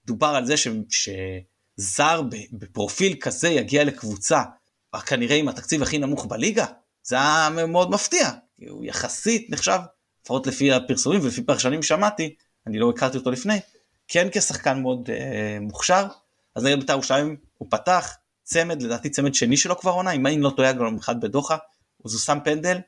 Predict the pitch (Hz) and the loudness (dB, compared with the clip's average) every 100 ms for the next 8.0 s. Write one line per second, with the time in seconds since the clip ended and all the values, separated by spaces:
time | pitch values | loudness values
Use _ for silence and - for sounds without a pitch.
0 | _ _ _ 101 101 139 151 151 - 123 | _ _ _ -16 -2 4 4 2 -4 -4
1 | 113 107 120 101 147 139 - - 151 139 | -2 -2 -4 -2 0 0 0 -2 2 2
2 | - 101 113 113 120 143 135 120 - 120 | 0 -4 -2 2 4 4 2 0 -6 -2
3 | 110 127 120 131 135 123 123 113 117 131 | 0 2 0 0 0 2 0 2 2 2
4 | 123 - _ _ - 110 131 127 - 120 | 0 -6 _ _ -6 0 2 0 -2 -2
5 | 110 135 139 135 _ - _ - - 143 | 2 4 4 2 _ -20 _ -4 2 4
6 | 135 123 113 117 143 135 - - 135 120 | 2 0 -2 0 4 4 2 0 2 2
7 | 113 123 131 120 113 123 123 110 - 127 | 0 4 4 4 0 0 0 -4 -8 2